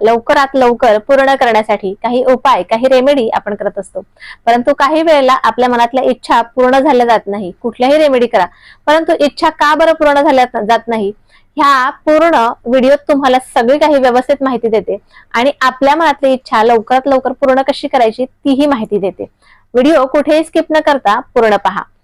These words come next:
आता काय करायचं आहे, आपल्या मनात खूप कधीपासून काही इच्छा आहेत, एक एक इच्छा तुम्ही पूर्ण करून श-, घेऊन शक-,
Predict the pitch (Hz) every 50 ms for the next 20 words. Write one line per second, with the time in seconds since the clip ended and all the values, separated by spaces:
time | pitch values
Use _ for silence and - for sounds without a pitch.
0 | _ _ _ 240 254 - 339 262 247 269 277 - 247 247 247 - 254 226 202 196
1 | - 208 185 180 170 - _ _ _ 214 214 - 247 247 262 254 247 220 190 175
2 | - _ _ _ _ _ _ _ 302 339 - _ 370 320 - 294 269 269 254 -
3 | 208 185 190 - _ _ _ _ _ _ 254 277 277 294 277 302 - - - 339
4 | 294 269 240 208 175 - - _ _ _ _ _ - 254 254 262 320 349 349 359
5 | 339 311 - - - 320 269 214 220 - 269 262 294 277 277 247 240 247 254 262
6 | 254 254 262 254 - - 214 220 277 254 254 269 269 - 294 - - _ _ _
7 | _ _ _